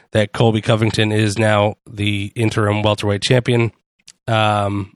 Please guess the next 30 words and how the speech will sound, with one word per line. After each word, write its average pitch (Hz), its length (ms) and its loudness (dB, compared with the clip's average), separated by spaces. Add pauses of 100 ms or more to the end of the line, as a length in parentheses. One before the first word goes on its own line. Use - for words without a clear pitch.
(420)
but 117 140 2
hey, 139 120 4
man, 110 240 2
that's 107 200 0
just 110 200 -2
how 110 140 2
it 107 60 -4
goes. 117 260 2
He 104 80 -4
was 104 120 -2
the 101 60 -4
better 107 200 -2
fighter. 117 340 -2 (540)
Uh, 135 220 4
finally, 214 440 6
this 185 220 4
one 202 120 8
was 147 100 4
interesting. 135 420 2
So 131 180 4
Robert 160 340 6
Whitaker 127 420 2
was 113 160 2
fighting, 117 580 2 (460)
uh, 113 240 2
Yoel 120 600 4 (720)
God 131 380 4
Soldier 110 760 2
Romero, 107 760 2 (600)
um, 104 640 0